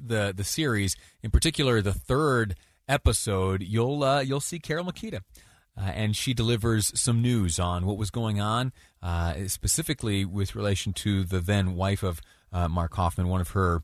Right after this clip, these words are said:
uh, assignments was to, uh, to follow her, and she talked about that, uh, during today's program. And so go back. You can, you can access the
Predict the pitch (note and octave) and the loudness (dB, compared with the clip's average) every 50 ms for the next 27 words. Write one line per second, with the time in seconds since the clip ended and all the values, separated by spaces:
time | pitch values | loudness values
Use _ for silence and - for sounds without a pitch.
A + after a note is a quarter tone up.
0 | - _ _ - - - F2 F2 D#2 E2+ - - - G2 F#2 F#2 F#2 F2 E2 - | -6 _ _ -20 -14 -8 -6 -6 -4 -2 -2 -2 0 0 0 0 0 0 -2 -4
1 | - F#2 F#2 F2 D#2+ - - - F#2+ F2+ E2 E2 D#2+ - _ - _ _ - F2+ | -4 -4 -4 -4 -4 -6 -6 -6 -4 -4 -2 -2 -4 -6 _ -16 _ _ -2 -2
2 | F2 E2+ - F#2 E2+ - G2+ F2 F2 F2 E2 D#2+ F2+ E2+ E2 E2 E2+ - - B2+ | 0 0 0 -2 0 2 2 2 2 0 0 0 0 0 0 0 0 -2 -2 2
3 | - C#3 C3+ - A#2+ A2+ G#2+ G2 - G#2+ G2 F2+ F2 - - - - _ - G2 | 2 2 2 2 0 -2 -2 -2 0 0 0 0 -2 -4 -10 -20 -20 _ -4 -2
4 | F#2+ F#2 G2 G2+ G#2+ G#2+ G#2 G2 F2+ - G#2+ F#2+ F2 A2+ C3 C#3 B2 G2+ - - | -2 0 0 0 0 0 0 0 -2 -2 -4 -2 0 2 2 2 2 2 0 -4
5 | _ _ - - B2 A2+ F#2+ F2 D#2 D2+ D#2 F2+ - A#2+ G#2+ G2+ C3+ F3 D#3+ D#3+ | _ _ -4 -2 -2 0 -2 -2 -4 -4 -4 -2 0 0 2 2 2 4 4 4
6 | C#3+ C#3 C3 - - A2 - A2 G#2+ G#2+ A#2 - - - - D3 B2+ - - - | 4 4 2 -2 -6 -8 -6 -6 -6 -6 -8 -10 -16 -12 -8 -6 -6 -4 -4 -2
7 | D3+ F#3+ - - - D3+ B2+ A#2 - - - - - - - _ - A#2+ B2 A#2 | -2 -4 -4 -2 0 2 2 2 0 -2 -4 -8 -16 -20 -20 _ -2 2 4 4
8 | A2 G#2 | 4 4